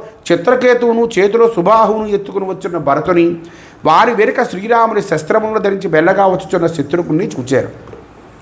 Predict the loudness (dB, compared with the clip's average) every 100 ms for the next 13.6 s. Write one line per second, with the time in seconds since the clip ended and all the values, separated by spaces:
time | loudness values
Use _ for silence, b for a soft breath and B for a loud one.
0 | -20 -20 -20 -20 -20 -18 -16 -14 -12 -12
1 | -10 2 4 4 6 6 6 2 -6 B
2 | B -8 -2 0 4 4 2 -2 -2 -6
3 | -2 -2 -2 -4 0 2 2 -2 0 2
4 | 2 4 4 2 0 B B 0 2 0
5 | 2 2 4 2 2 2 2 0 0 0
6 | 0 2 2 0 -2 0 0 2 4 4
7 | 4 0 B B B 0 0 2 2 0
8 | -2 0 4 4 4 2 2 -2 0 0
9 | 0 -2 -2 -2 -2 -2 -2 0 -2 -4
10 | 0 4 4 4 2 0 0 -2 2 4
11 | 2 -2 B B B 2 2 0 -4 -6
12 | -2 0 0 -2 -4 -4 2 2 2 0
13 | 0 2 4 4 2